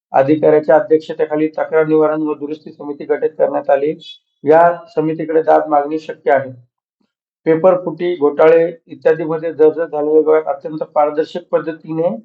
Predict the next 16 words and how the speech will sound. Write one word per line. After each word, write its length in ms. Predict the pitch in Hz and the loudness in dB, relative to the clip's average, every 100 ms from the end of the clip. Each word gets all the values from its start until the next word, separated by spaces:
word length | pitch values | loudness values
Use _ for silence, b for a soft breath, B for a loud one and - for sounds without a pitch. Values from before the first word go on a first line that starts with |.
| _ _ _ _ | _ _ _ _
भरती 240 | - 135 170 | -2 0 -2
प्रक्रिया 420 | 160 165 165 165 | 0 -2 2 0
पूर्ण 260 | 165 160 165 | 0 -6 -8
केल्याची 300 | 160 160 156 | -8 -10 -2
भावना 320 | 151 156 156 | 0 0 0
निवडणं 400 | 156 156 156 156 | 0 2 0 -2
झालेल्या 360 | 147 147 151 | -2 -2 -2
अनेक 260 | 147 156 156 | -2 -4 -10
उमेदवारांनी 440 | 151 151 147 151 | -4 -2 -2 -6
सुद्धा 260 | 147 156 151 | -10 -2 0
अतिशय 280 | 139 151 156 | 0 -2 -8
मोठ्या 280 | 147 147 156 | -6 -4 -4
प्रमाणात 400 | 160 147 143 170 | -2 -4 -4 -6
व्यक्त 300 | 156 175 175 | -2 -2 -2
केली 280 | - 160 156 | -6 0 4
आहे. 200 | 147 | 4